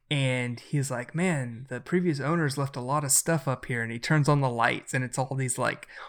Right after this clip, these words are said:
horrific looking mannequins. And he's like, "Uh, no, thank you." And just, like, slowly backs away. Like, I don't even remember <laughs> what they were really trying to sell you in that commercial, but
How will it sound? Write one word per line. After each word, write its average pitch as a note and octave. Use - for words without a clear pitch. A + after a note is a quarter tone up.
horrific C#3
looking C3+
mannequins. C3+
And B2+
he's C3
like, A2+
"Uh, C3+
no, D3+
thank D3
you." D3
And C3
just, -
like, C3
slowly C#3
backs B2+
away. B2
Like, C#3
I F#3+
don't C4
even D#3+
remember D#3+
<laughs> -
what -
they G#3
were E3+
really D#3+
trying D#3+
to C#3
sell D3
you B2+
in B2
that B2+
commercial, -
but -